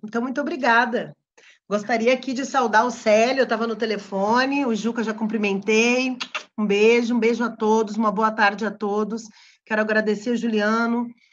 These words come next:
pra tá nesse encontro tão importante. Eu lembro, Juliano, quando nós estivemos aí em dois mil e quinze, levamos o Ministério da Cultura pra umas rodas de conversa. Foi muito especial. Então, vamos lá, gente, eu vou ser, ah, breve, então, nessa pequena,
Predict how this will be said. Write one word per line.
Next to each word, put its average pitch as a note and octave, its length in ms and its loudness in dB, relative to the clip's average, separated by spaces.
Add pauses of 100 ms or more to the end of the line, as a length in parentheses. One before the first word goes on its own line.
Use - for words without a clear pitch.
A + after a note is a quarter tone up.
(320)
pra G#3 140 -4
tá A3 100 -2
nesse A#3 220 -2
encontro A#3+ 380 -2
tão C4 200 0
importante. A#3+ 680 0
Eu B3 80 0
lembro, B3 360 0
Juliano, A3+ 540 0
quando A3 200 -6
nós G#3+ 240 -4
estivemos A3 420 -6
aí A3 160 -2
em A3+ 60 -2
dois A3+ 240 -2
mil A3+ 120 -4
e G#3+ 80 -8
quinze, A#3 420 -4
levamos G#3+ 360 -4
o A3 60 -6
Ministério G#3+ 480 -4
da A3 100 -8
Cultura A3+ 560 -6
pra A3 140 -10
umas G3 180 -6
rodas G3+ 400 -4
de G#3+ 100 -14
conversa. G3 960 -8 (500)
Foi G#3 100 -8
muito A#3 200 0
especial. A3+ 880 0 (920)
Então, C#4 240 0
vamos F4 220 0
lá, G#3 180 2
gente, G#3+ 180 -4
eu G#3+ 60 -8
vou A3 100 -4
ser, A#3+ 380 0
ah, A#3 300 -4
breve, A3 440 -4
então, A3 240 -4
nessa A3+ 220 -8
pequena, A3+ 760 -4